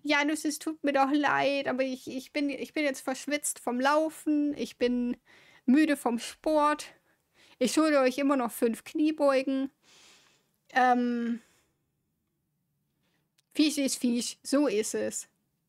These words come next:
Wagtail Platy, Painted Akara, Akara ohne Farbe, Ballershark, Mini-Hai.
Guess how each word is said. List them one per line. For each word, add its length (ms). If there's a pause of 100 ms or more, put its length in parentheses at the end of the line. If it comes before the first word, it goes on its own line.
(580)
Wagtail 480
Platy, 720 (420)
Painted 460
Akara, 880 (320)
Akara 840 (120)
ohne 260
Farbe, 560 (1160)
Ballershark, 800
Mini-Hai. 840